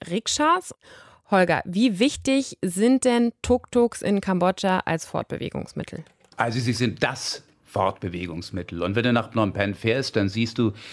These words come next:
Speaker 2: ich weiß nicht, wie viele Tausende es gibt, auf jeden Fall sehr viel mehr als Autos.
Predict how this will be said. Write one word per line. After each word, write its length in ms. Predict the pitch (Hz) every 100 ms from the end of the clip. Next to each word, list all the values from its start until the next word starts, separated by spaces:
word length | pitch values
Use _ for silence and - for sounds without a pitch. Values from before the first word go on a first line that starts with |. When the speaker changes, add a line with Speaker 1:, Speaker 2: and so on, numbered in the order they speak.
| - -
Speaker 2:
ich 160 | -
weiß 180 | 151 127
nicht, 120 | 117
wie 80 | 127
viele 160 | 110 101
Tausende 400 | 113 127 113 98
es 160 | -
gibt, 200 | 139 -
auf 140 | - 117
jeden 180 | 117
Fall 200 | 110 107
sehr 320 | 85 104 143 147
viel 160 | 113
mehr 240 | 104 110 101
als 200 | 95 -
Autos. 640 | 98 104 _ 120 139